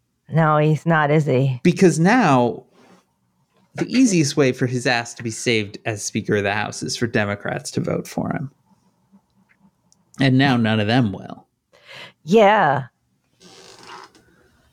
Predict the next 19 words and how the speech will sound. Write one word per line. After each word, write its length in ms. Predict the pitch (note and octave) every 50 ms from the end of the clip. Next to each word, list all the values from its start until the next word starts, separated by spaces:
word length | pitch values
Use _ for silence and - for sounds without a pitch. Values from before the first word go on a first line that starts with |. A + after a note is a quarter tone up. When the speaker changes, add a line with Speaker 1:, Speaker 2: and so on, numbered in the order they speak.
| _ _ _ _ - - - - _ - -
Speaker 1:
Yeah, 540 | - C#3 - D3 C3+ A3 G3+ E3+ D3+ D3 - -
Speaker 2:
<sighs> 40 |
Speaker 1:
it's 200 | G3+ F#3 - -
a 80 | G#3+ G3
wild, 380 | E3+ F3+ G#3+ A3+ A3 G#3+ F#3+ -
it's 160 | - G#3 - A3+
a 80 | A3
wild 680 | G3+ F#3+ G3+ G#3+ A#3 B3+ C4 C#4 C4+ C4 B3 A#3 F#3+ -
choice. 600 | - - A3+ A#3 B3 A3 A#2 - - - - -
You 120 | - F3
know 60 | E3+
what 100 | D#3+ F3
I 60 | G3 F#3+
mean? 280 | G3 G#3 G#3+ A#3 A3+
Like, 300 | G3+ E3 E3 E3 _ _ _ _ _ _ _ _ _ _ _ _ _ _ _ _ _ _ _ _ _ _ _ _ _ - -
it's 160 | B3+ - A3+
a 60 | G#3
wild 600 | F3 D3+ C3 B2+ D3+ F#3 F#3+ F#3 F#3 F3 D#3+ -
choice. 300 | - F#3 E3 D3 C3+